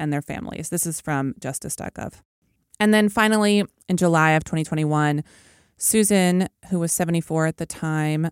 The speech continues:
was sentenced to forty-seven years in prison, followed by three years of supervised release. And her husband, William Harris, who,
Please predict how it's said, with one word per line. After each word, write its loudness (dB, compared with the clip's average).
was -2
sentenced -2
to -4
forty-seven 2
years 2
in -2
prison, 2
followed 0
by -2
three -4
years 0
of -6
supervised -2
release. -2
And 2
her 6
husband, 4
William 4
Harris, 2
who, 2